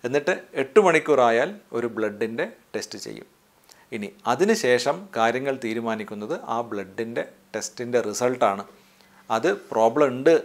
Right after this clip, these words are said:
എന്ന് പറഞ്ഞാണ് വന്ന്, വന്നത് എങ്കിൽ ആൻജിയോഗ്രാമാണ് നെക്സ്റ്റ് ടെസ്റ്റ്. അത് നെഗറ്റീവാണ് അഥവാ നോർമലാണ് എങ്കിൽ ട്രെഡ്മിൽ ടെസ്റ്റ് എന്നതാണ് നെക്സ്റ്റ് ടെസ്റ്റ്. എന്നിട്ട് ട്രെഡ്മിൽ ടെസ്റ്റ് നടത്തി അത് നോർമലാണെങ്കിൽ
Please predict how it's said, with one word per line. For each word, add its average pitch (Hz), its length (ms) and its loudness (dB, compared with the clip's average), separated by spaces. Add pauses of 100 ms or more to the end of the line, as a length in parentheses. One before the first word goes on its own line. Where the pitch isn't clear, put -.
(400)
എന്ന് 135 280 0
പറഞ്ഞാണ് 123 480 2
വന്ന്, 113 420 -4 (220)
വന്നത് 123 280 2 (140)
എങ്കിൽ 110 280 -4 (640)
ആൻജിയോഗ്രാമാണ് 117 800 2 (100)
നെക്സ്റ്റ് 98 360 -8
ടെസ്റ്റ്. 117 320 -4 (640)
അത് 113 180 2 (380)
നെഗറ്റീവാണ് 117 640 0
അഥവാ 113 200 0 (100)
നോർമലാണ് 127 640 2
എങ്കിൽ 110 240 -8 (540)
ട്രെഡ്മിൽ 131 480 -2
ടെസ്റ്റ് 120 320 -2
എന്നതാണ് 110 400 -2 (440)
നെക്സ്റ്റ് - 400 -12
ടെസ്റ്റ്. - 240 -16 (640)
എന്നിട്ട് 147 320 0
ട്രെഡ്മിൽ 170 340 4
ടെസ്റ്റ് 160 240 2
നടത്തി 139 280 0 (280)
അത് 196 140 4 (100)
നോർമലാണെങ്കിൽ 147 640 6